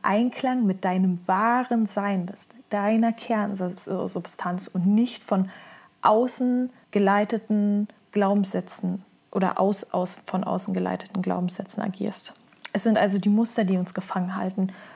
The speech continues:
Routinen, die wir uns meist unterbewusst angeeignet haben, die auf Erfahrungen und Glaubenssätzen basieren,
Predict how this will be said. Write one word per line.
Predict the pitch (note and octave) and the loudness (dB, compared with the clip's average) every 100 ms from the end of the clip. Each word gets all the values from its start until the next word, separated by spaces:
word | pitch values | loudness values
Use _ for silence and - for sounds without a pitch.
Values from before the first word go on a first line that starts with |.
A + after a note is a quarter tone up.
| - | -6
Routinen, | F#3+ - B3 C#4 D4 | -6 -2 2 2 4
die | A#3 G#3 | 2 2
wir | |
uns | G3+ G3+ | 0 2
meist | G#3 G#3 - | 0 0 0
unterbewusst | G#3+ G3+ G3+ G3 - - | 0 0 -4 -6 -10 -6
angeeignet | G3 F#3+ - F#3+ F#3 F#3+ | -2 0 0 0 0 -2
haben, | G3+ F#3+ F#3+ - - - | -6 -4 -6 -10 -20 0
die | G3+ | 0
auf | F#3+ | 2
Erfahrungen | - - A3 A#3+ A#3+ G3+ | -2 0 0 2 2 2
und | |
Glaubenssätzen | G3 G3 A3+ A3+ F#3+ F#3+ G3 | 2 2 2 0 -2 -2 0
basieren, | F#3+ F#3 F#3+ G#3 A3+ | 2 2 2 2 2